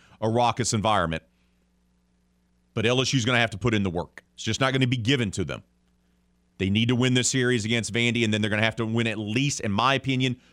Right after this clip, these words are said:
two games next week in Hoover. If they do that,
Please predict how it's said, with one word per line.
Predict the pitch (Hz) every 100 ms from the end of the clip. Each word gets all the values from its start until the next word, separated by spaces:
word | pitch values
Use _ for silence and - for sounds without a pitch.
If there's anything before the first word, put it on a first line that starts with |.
| _
two | - 190 180 156
games | 147 139 127 117 95
next | 117 113 -
week | 113 98
in | 98
Hoover. | 95 - - _ _ _ _ _ _ _ _
If | 123 -
they | 180
do | 151 190 240
that, | 180 247 226 120 110 - -